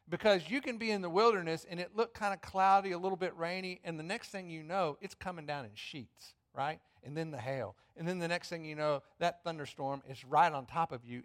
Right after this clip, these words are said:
and you can't get out from underneath it. Well, I think that's a lot of what the disciples are experiencing on the Sea of Galilee. This thing has come out of nowhere. The winds have kicked up, the waves are coming in, and they're plowing into this boat, and that boat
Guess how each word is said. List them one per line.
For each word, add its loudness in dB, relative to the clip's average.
and -16
you -8
can't -8
get -2
out 4
from -12
underneath -8
it. -20
Well, -2
I 6
think -4
that's 2
a 2
lot 10
of -2
what -6
the -14
disciples 0
are 0
experiencing -4
on -4
the -8
Sea -10
of -10
Galilee. 6
This -4
thing -6
has -10
come -12
out -6
of -12
nowhere. 4
The -2
winds 2
have -8
kicked -4
up, 4
the -4
waves 4
are -10
coming 0
in, 0
and -4
they're 4
plowing 2
into 0
this -2
boat, 6
and -4
that 2
boat 6